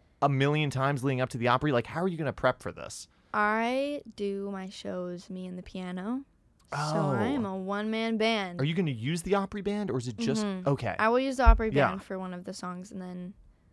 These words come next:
Speaker 2: the other song will be me playing.
Speaker 1: So you were gonna play the piano.
Speaker 2: Mm-hmm.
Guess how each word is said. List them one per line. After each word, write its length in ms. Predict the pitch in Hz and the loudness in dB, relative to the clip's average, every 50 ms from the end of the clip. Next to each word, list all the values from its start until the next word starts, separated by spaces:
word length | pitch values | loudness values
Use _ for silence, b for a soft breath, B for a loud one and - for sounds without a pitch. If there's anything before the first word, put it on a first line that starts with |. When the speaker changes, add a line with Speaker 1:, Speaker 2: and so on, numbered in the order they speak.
| - - - - - - | -20 -20 -20 -18 -10 -6
Speaker 2:
the 120 | 202 196 | -4 -4
other 180 | 185 - 185 180 | -4 -4 -6 -8
song 400 | - - 196 190 180 175 180 - - - - - - - - - - - - _ _ - | -10 -8 -8 -8 -8 -8 -8 -10 -14 -16 -20 -20 -20 -20 -20 -20 -20 -20 -20 _ _ -14
will 140 | - - 196 | -12 -10 -8
be 280 | 196 190 - 190 208 - _ _ - - - - - _ - | -8 -8 -8 -8 -10 -12 _ _ -20 -20 -20 -20 -20 _ -20
me 100 | - - - | -20 -20 -18
playing. 340 | - - - 50 50 50 - - - - - | -18 -18 -16 -16 -16 -18 -18 -20 -20 -14 -8
Speaker 1:
So 160 | - - 147 | -4 -2 -2
you 280 | 131 117 113 120 139 151 | -2 -4 -6 -6 -4 -4
were 140 | 151 147 | -2 -2
gonna 160 | 135 139 131 110 | -2 -2 -4 -4
play 380 | - - 127 120 113 113 107 | -4 -2 -2 0 0 0 -2
the 100 | 95 95 | -4 -6
piano. 720 | - - - 113 117 120 117 113 110 107 104 101 101 220 220 | -8 -8 -6 -4 -2 -2 0 0 0 0 0 0 0 -2 -4
Speaker 2:
Mm-hmm. 280 | 226 190 190 185 - | -6 -8 -8 -8 -10